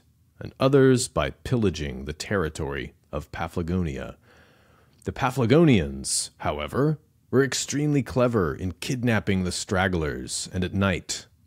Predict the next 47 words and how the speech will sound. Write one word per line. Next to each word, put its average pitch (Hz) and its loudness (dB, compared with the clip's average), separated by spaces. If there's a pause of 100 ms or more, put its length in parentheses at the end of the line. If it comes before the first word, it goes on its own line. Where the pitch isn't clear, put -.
(260)
they 85 -2
tried 92 0
to 98 2
inflict 92 0
harm 98 -2
upon 80 -4
such - -2
of 98 0
the 98 0
Greeks 101 0
as 98 0
were 98 -2
quartered 113 -2
at - -6
some 82 -2
distance 82 -4
from 87 -2
the 85 -2
rest. - -4 (880)
Consequently, 127 2
they 120 6
and 110 6
the 113 6
other 135 6
Greeks 101 0
were 98 4
in 92 2
a 85 0
very 135 0
hostile 123 0
mood 139 2
toward 69 -4
one 76 -6
another. 69 -8 (1000)
Then 165 6
Coryllas, 104 0 (120)
who 78 -4 (120)
chanced 98 -4
at 90 0
the 87 -4
time 92 -2
to 107 2
be 92 2
the 78 0
ruler 92 2
of 80 -6
Paphlagonia, 92 0